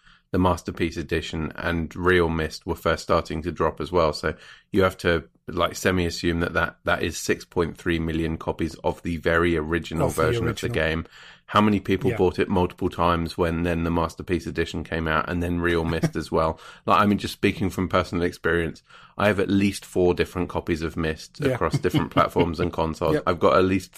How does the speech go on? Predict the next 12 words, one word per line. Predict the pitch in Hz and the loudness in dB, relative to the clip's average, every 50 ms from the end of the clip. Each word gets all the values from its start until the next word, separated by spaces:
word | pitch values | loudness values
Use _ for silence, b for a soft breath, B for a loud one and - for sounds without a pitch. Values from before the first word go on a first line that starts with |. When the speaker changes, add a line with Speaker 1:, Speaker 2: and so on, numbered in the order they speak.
| - | -20
Speaker 1:
three | _ - - - 85 95 95 92 | _ -14 -6 0 4 6 6 6
of | 85 73 - | 4 2 0
them | 92 85 80 | -2 -2 0
on | 78 80 82 | -2 -2 -4
Steam | - - - - 95 92 90 85 80 80 80 | -6 -10 -4 0 2 2 4 2 0 -2 -6
from | - - - 80 78 80 80 80 | -8 -4 -4 -2 -2 -2 -2 -2
the | 78 82 | -4 -6
three | - - 87 82 | -4 -2 -2 -2
different | 78 80 80 - 78 - | -2 -4 -6 -6 -8 -6
releases. | 65 71 78 80 80 78 135 | -4 -4 -4 -4 -6 -6 -6
Speaker 2:
Yeah. | 127 - - | -6 -6 -8
Speaker 1:
So, | 120 - - - 71 | -8 -8 -8 -8 -8